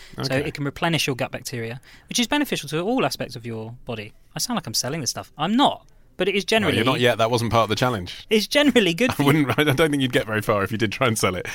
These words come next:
Speaker 2: particularly not in that packaging. <laughs> You'd get chucked off the train. So, would you be growing kefir yogurt again at home, do you
Speaker 1: No.
Speaker 2: think? No.
Speaker 1: No, I'm gonna buy it.
Speaker 2: Excellent. Okay, and, uh, now let's check in on your challenge for the series. You
Speaker 1: Mm-hmm.
Speaker 2: have nine weeks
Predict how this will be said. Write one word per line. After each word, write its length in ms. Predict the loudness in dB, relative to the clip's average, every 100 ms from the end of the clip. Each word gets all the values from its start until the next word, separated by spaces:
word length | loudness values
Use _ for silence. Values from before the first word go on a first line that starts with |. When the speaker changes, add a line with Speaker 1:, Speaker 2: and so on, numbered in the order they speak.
| -12
Speaker 2:
particularly 320 | 0 0 4 2
not 60 | 2
in 60 |
that 180 | 0 0
packaging. 480 | -4 -4 -8 -10 -14 -18 -16 -12 -10
<laughs> 280 | 0 0 2 2
You'd 260 | 2 2 0 0
get 140 | 0
chucked 220 | 2 2 2
off 100 | 2
the 80 |
train. 380 | 4 4 4 -2 -6 -8 -10 -10
So, 380 | 2 4 4 2 -6
would 260 | -2 0 2
you 140 | 2
be 240 | 4 4
growing 480 | 6 4 4 2 -2 -8
kefir 540 | -4 0 4 2 2 -2
yogurt 300 | -2 0 -2 -4
again 340 | 0 0 0 -4
at 140 | -2
home, 380 | 0 0 -2 -6
do 80 | 0
you 40 | 2
Speaker 1:
No. 40 |
Speaker 2:
think? 280 | 2 -4 -14 -10
No. 180 | -8 -8 -8
Speaker 1:
No, 100 | -6
I'm 100 | -4
gonna 100 | -6
buy 160 | -6 -8
it. 100 | -10 -20 -20 -16 -2
Speaker 2:
Excellent. 440 | -2 0 -4 -4 0
Okay, 400 | 0 2 0 0
and, 260 | 0 0 2
uh, 160 | 2 2
now 120 | 2
let's 200 | 0 0
check 200 | -2 0
in 140 | 0 0
on 160 | 0
your 400 | 2 2 2 0
challenge 380 | 0 0 0 0
for 80 | -2
the 100 | -2
series. 880 | 0 4 4 2 -2 -6 -6 -8 -12 -20 -6
You 80 | -2
Speaker 1:
Mm-hmm. 60 | 0
Speaker 2:
have 140 | 0
nine 340 | 0 0 0
weeks 640 | 2 0 0 -6 -8 -6 -8